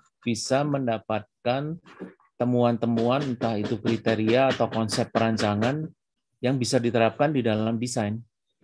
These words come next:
Jadi kalau yang ini, menurut saya ini menarik ini ya. Jadi temuan penelitiannya dia,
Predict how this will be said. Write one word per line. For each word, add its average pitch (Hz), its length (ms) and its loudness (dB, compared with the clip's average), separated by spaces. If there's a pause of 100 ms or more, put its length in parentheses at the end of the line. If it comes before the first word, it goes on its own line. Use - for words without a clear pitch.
(600)
Jadi 101 240 -6
kalau 104 320 2
yang 107 240 0
ini, 107 240 -2
menurut 127 240 -2
saya 135 160 2
ini 170 160 0
menarik 170 400 0
ini 147 240 0
ya. 120 80 0 (1000)
Jadi 120 240 0
temuan 123 400 2
penelitiannya 120 640 0
dia, 131 400 0